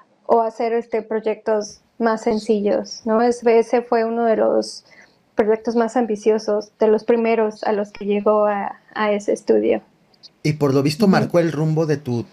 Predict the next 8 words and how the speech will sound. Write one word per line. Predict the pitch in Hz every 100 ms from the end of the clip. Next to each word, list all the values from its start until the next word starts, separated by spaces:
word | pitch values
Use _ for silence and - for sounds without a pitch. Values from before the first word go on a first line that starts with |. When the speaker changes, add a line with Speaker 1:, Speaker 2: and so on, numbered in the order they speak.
| -
Speaker 2:
de | 104 123
tu | 120
vida | 123 131
profesional. | 120 113 - 98 98 - _ _ _ - _ _ _ _ _ _ _ _ _ _ _ _ _ _ _ _ _ _ -
Speaker 1:
Sí, | - 359 349 320 - _ -
de | 240 247
hecho | 247 294 262
sí, | 277 262 254